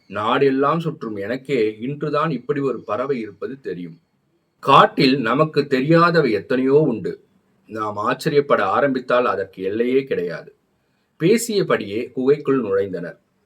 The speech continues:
சிறிது நேரத்தில் கபிலர் படுக்கப் போனார். உடலெங்கும் வலி திரண்டிருந்தது. எந்த பக்கம் திரும்பி படுத்தாலும் வலித்தது.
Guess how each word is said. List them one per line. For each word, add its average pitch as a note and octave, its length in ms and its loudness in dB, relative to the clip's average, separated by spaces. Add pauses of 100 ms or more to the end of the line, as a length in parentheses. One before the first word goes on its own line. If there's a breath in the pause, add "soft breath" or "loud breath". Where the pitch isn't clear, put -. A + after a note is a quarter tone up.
(200)
சிறிது F3 440 0
நேரத்தில் B2+ 560 0
கபிலர் A#2+ 420 0
படுக்கப் C#3 480 -2
போனார். E2+ 260 -6 (240)
உடலெங்கும் C3 600 -2
வலி A2+ 380 -4
திரண்டிருந்தது. G#2+ 720 -6 (680)
எந்த D3 380 0
பக்கம் D#3+ 360 -2
திரும்பி C3 380 -4
படுத்தாலும் A#2 540 -2
வலித்தது. G2 500 -4